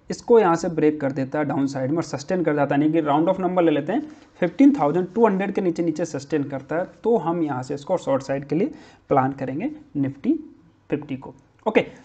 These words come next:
तो ये हम लोगों का यहाँ पर हो जाएगा शॉर्टनिंग के लेवल। वहीं अगर हम इसको छ-, बड़े टाइम फ्रेम पर देखते हैं, तो टारगेट क्या हो जाएगा? टारगेट हम दोस्तों इसमें आराम से शॉर्टिंग के हिसाब से अपना टारगेट प्लान कर सकते हैं। इसमें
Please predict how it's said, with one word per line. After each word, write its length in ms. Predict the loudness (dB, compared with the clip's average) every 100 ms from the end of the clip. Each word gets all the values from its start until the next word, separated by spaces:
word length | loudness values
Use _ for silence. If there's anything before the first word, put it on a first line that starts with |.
| -2
तो 200 | 4 4
ये 160 | 8
हम 160 | 6 8
लोगों 220 | 4 4
का 120 | 6
यहाँ 340 | 6 4 2 0
पर 80 | 2
हो 100 | 2
जाएगा 260 | 2 2
शॉर्टनिंग 380 | 0 -2 -2 -2
के 80 | 2
लेवल। 260 | 2 2 0
वहीं 260 | -2 0
अगर 180 | 2 2
हम 100 | 2
इसको 220 | -2 -6
छ-, 220 | -8 -8
बड़े 220 | -2 0 2
टाइम 180 | 2
फ्रेम 180 | 0 -2
पर 120 | 0
देखते 260 | 0 0 -4
हैं, 60 | -8
तो 60 |
टारगेट 520 | -4 4 4 4 0
क्या 100 | 0
हो 100 | 2
जाएगा? 220 | 2 0 -2
टारगेट 520 | 2 4 4 2 -2
हम 260 | -4 -2
दोस्तों 340 | -4 -4 -2 -4
इसमें 260 | -2 -2 0
आराम 280 | 2 2
से 120 | 0 -4
शॉर्टिंग 380 | -4 -4 -4
के 60 | -4
हिसाब 260 | -4 -4 -4
से 120 | -6
अपना 180 | -4 -2
टारगेट 380 | -2 -4 -6
प्लान 200 | -6 -4
कर 120 | -4 -6
सकते 320 | -8 -10 -8
हैं। 40 |
इसमें 240 | -6 -6